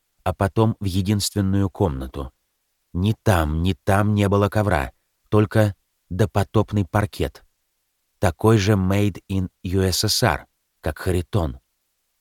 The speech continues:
Весь путь до дивана Варя показывала мне на пол,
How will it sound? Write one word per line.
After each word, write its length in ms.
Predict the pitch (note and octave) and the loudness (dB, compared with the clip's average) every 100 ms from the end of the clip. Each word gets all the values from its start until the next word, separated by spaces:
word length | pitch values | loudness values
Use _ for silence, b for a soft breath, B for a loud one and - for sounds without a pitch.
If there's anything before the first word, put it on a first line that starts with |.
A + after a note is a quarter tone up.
| _ _ - | _ _ -6
Весь 300 | F#2+ A2 - | 0 0 0
путь 260 | A2+ G2+ - | -2 -2 -2
до 180 | F#2 | 0
дивана 440 | G2+ G2+ F#2+ F2+ F2 | 2 2 2 2 0
Варя 240 | F2+ F#2 | 2 0
показывала 640 | F#2+ G2 F#2 F#2+ G#2 G#2 | 0 -2 -2 0 0 2
мне 240 | F#2 F2+ F#2 | 0 0 0
на 180 | F#2 F#2+ | 0 -2
пол, 380 | - F#2+ C#2+ | 0 0 0